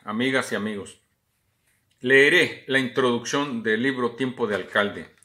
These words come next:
Este libro trata sobre el trienio mil novecientos setenta y dos, mil novecientos setenta y cuatro,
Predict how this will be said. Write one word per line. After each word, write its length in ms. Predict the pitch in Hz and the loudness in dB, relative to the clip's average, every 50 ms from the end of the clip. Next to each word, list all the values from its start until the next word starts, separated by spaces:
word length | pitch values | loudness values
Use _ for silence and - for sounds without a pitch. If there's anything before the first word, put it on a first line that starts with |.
| _ _ - | _ _ -6
Este 260 | 151 156 - 170 156 | -4 0 2 2 2
libro 300 | 160 170 160 160 156 160 | 2 2 2 0 0 2
trata 520 | - 147 147 147 - - 147 143 147 - | 4 4 4 4 2 0 0 0 -2 -6
sobre 320 | - - 123 113 110 113 110 | -4 -2 0 0 0 0 -2
el 140 | 104 104 | -2 -4
trienio 600 | - 117 113 117 127 135 139 139 143 151 165 - - _ _ _ _ _ _ _ _ | -6 -4 -2 0 0 0 0 -2 -4 -6 -8 -12 -20 _ _ _ _ _ _ _ _
mil 180 | - 131 147 156 | -4 -2 0 2
novecientos 640 | 156 143 127 143 151 151 151 156 139 - - - _ _ | 2 2 0 0 -2 -2 -2 -4 -6 -6 -8 -14 _ _
setenta 500 | - - 123 117 - 117 117 110 113 113 | -4 -2 -2 0 0 0 -2 0 0 -2
y 60 | 110 | 0
dos, 300 | 107 127 151 156 151 - | 0 0 0 0 -2 -4
mil 180 | 135 117 120 123 | -4 -2 -2 0
novecientos 460 | 117 110 110 127 120 117 113 - - | -2 -2 -4 -6 -8 -8 -8 -10 -12
setenta 400 | - 104 - - 98 92 - - | -12 -12 -10 -10 -10 -10 -10 -12
y 80 | 90 - | -10 -4
cuatro, 520 | - 123 127 127 - 143 139 - - _ | -2 -2 -2 -2 -4 -8 -10 -12 -16 _